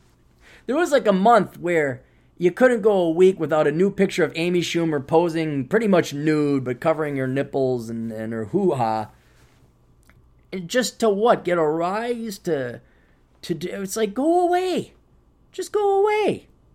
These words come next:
It's further evidence I gotta write a book about, just dedicated towards women.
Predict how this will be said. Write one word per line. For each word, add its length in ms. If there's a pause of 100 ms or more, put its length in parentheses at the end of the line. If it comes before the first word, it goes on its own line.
(2000)
It's 120
further 280
evidence 340
I 80
gotta 220
write 240
a 40
book 300
about, 320
just 220 (200)
dedicated 500
towards 220
women. 340